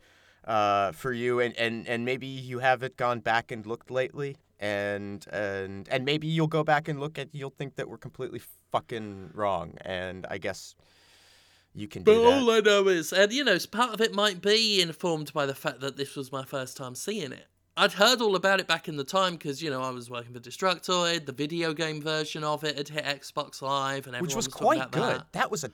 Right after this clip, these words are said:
Speaker 1: damn fine game.
Speaker 2: It,
Speaker 1: I
Speaker 2: it
Speaker 1: liked it.
Speaker 2: dominated a lot of E three that year. I went to E three that year, and, and Scott, we, we, I went to, ended up at a Scott Pilgrim party.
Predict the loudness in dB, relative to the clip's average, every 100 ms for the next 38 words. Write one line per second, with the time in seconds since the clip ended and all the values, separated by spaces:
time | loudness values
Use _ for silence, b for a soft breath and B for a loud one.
0 | _ 0 0 -2 -2 -2 -2 -4 -6 -6
1 | -6 -10 -16 _ _ _ _ _ _ _
2 | 0 2 2 0 0 0 2 2 2 2
3 | 0 -2 0 0 0 -2 -4 -6 -8 -6
4 | -4 -4 -6 -8 -12 -16 -18 -20 _ _
5 | -8 -4 -2 -4 -4 -4 -2 -2 -6 -8
6 | -6 -6 -4 -8 -8 -8 -6 -6 -8 -10
7 | -10 -10 -12 -14 -14 -6 -6 -6 -10 -8
8 | -4 -4 -4 -12 _ -2 -2 -4 -4 -2
9 | -2 -4 -6 -8 -6 -6 -6 -8 -6 -8
10 | -8 -8 -6 -6 -6 -12 -16 _